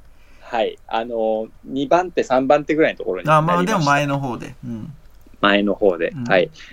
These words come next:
Speaker 1: で、あの、僕が乗った後に、最後に、あの、おじいちゃんとおばあちゃんがね、あの、乗ってきたんですよ。で、
Speaker 2: うん。
Speaker 1: こう、船の中って、こう、長細い船、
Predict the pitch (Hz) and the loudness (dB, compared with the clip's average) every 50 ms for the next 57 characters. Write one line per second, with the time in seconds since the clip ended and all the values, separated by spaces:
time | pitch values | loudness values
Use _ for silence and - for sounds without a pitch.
0 | - - 160 160 123 - - - - 113 123 123 123 120 117 113 113 143 - - | 4 8 8 8 8 6 0 -8 -4 -2 -2 0 0 0 -2 2 2 2 2 4
1 | 277 302 320 320 320 320 - 311 311 294 294 285 285 277 277 262 254 254 240 233 | 2 2 2 0 -2 -6 -8 -6 -6 -4 -4 -4 -4 -2 -2 -4 -4 -6 -10 -12
2 | - - - - - - 208 233 - 110 85 - - - - - 123 127 127 - | -18 -20 -20 -20 -4 -2 -2 0 0 -2 -6 -6 -10 -16 -12 -8 -8 -8 -8 -10
3 | - - - 165 160 156 156 170 - 131 107 90 95 117 104 - - - - - | -14 -2 0 2 4 4 2 2 0 -4 -8 -6 -8 -8 -10 -10 -12 -18 -20 -10
4 | - - 180 - 110 92 87 95 98 85 82 - - 92 95 92 85 92 92 - | -4 -2 -2 0 -2 -2 -4 -4 -6 -8 -8 -10 -12 -12 -8 -8 -8 -8 -8 -10
5 | - - - - - - - 123 123 143 254 294 - 359 170 123 - 110 110 110 | -16 -20 -20 -20 -18 0 4 4 8 8 8 8 8 6 6 6 4 4 4 6
6 | 110 110 - 196 254 - - 127 95 80 82 104 - - - - - - 95 98 | 4 4 2 0 0 0 0 -2 -2 -2 -6 -6 -6 -8 -10 -16 -14 -12 -10 -8
7 | 98 95 92 - - - - - - - - - - - 113 104 - 127 113 - | -8 -8 -8 -10 -12 -18 -20 -20 -20 -20 -20 -20 -10 -10 -10 -4 -2 -2 0 0
8 | 98 82 - - - - - - - 151 131 110 - - - - - - 247 262 | -2 -4 -4 -8 -12 -12 2 4 4 4 4 0 -4 -2 -2 -2 2 4 6 6
9 | 311 240 180 113 110 101 - 92 - - - - 107 95 85 - - - - 120 | 6 6 4 4 2 4 2 2 0 0 0 2 2 2 2 0 -4 -8 -4 -4
10 | 113 110 107 107 104 110 113 127 151 156 190 180 - 208 170 113 90 - - - | -2 -2 -4 -2 0 4 6 6 6 6 6 6 6 6 6 6 4 -2 -12 -20
11 | - _ - - - - 139 123 113 95 - | -20 _ -20 -20 -10 -6 -6 -4 -4 -4 -6